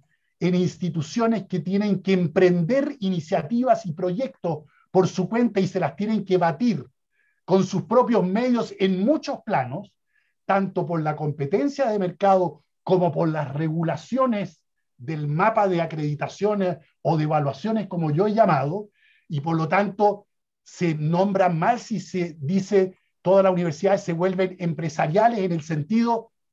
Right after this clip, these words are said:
que compiten por una línea de fondo, por generar recursos de excedente, cosa que efectivamente ocurre así con todo tipo de instituciones, pero no es ese el gesto principal. El gesto principal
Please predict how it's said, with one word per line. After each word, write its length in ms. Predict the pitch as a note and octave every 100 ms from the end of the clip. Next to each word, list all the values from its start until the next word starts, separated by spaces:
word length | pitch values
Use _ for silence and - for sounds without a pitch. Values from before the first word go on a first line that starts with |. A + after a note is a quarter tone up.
| _ _ _
que 400 | - F#3+ F#3+ G3 _ _
compiten 880 | - F3 D#3 A3+ A#3+ B3+ B3+ A#3+ - _ _ _ _ _ _ _ _ _
por 200 | F#3 F#3
una 240 | F#3+ G3+ F#3
línea 400 | F3 A#3 A#3 G#3
de 120 | D#3+
fondo, 460 | - D#4+ C#4+ E3+
por 180 | D3+ E3+
generar 580 | - F#3 F3 E3+ A#3+ B3+
recursos 580 | G#3+ G3 D4 - - F#3+
de 80 | G3
excedente, 680 | - B3+ C#4+ F3 E3 E3+ - _
cosa 260 | - E3 D#3+
que 100 | D3+
efectivamente 640 | C#3+ C3+ A3 G#3 G#3 -
ocurre 340 | E3+ - A#3+ G3+
así 220 | - F#3+
con 300 | D#3+ D3 A2
todo 260 | A#3 C4+ B3
tipo 260 | A#3+ G3+
de 60 | G3+
instituciones, 640 | D#3+ D#3+ C#3+ - F#3+ C#3+ D#3 _ _ _ _
pero 240 | G3+ A3+
no 160 | A3 B3+
es 160 | C4+ D4+
ese 340 | C#4 - E3
el 100 | C#3
gesto 360 | - E3 - C#3
principal. 560 | C#3 B2 C#3 C3 B2
El 80 | A#2+
gesto 320 | - A#3+ A#3+
principal 640 | F#3 E3+ - D3+ G3 A#3